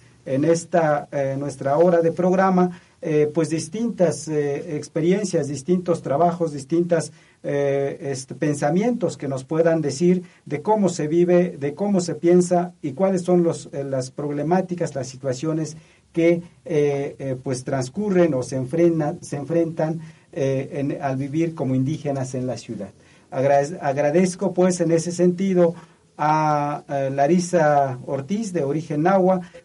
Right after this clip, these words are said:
pues por estar aquí. Gracias, Larisa. A Sandra Chávez, también una antropóloga, que, este, pues son, eh, cercanos al tema de los pueblos indígenas y, eh,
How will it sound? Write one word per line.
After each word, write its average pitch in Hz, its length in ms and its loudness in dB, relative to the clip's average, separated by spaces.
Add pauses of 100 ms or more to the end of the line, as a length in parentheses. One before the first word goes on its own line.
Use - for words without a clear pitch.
pues 135 180 -4
por 135 180 0
estar 151 300 0
aquí. 202 440 -2 (220)
Gracias, 139 440 0
Larisa. 185 480 2
A - 200 -4
Sandra 147 440 -2
Chávez, 185 420 2
también 151 560 -4
una 143 340 -4
antropóloga, 170 800 2 (320)
que, 175 360 4
este, 131 440 -4
pues 139 220 -4
son, 165 420 2
eh, 127 280 0
cercanos 185 580 0
al 131 160 -2
tema 147 260 -2
de 135 80 -4
los 123 160 -4
pueblos 143 400 -6
indígenas 175 600 0 (320)
y, 143 560 -4
eh, 127 640 -2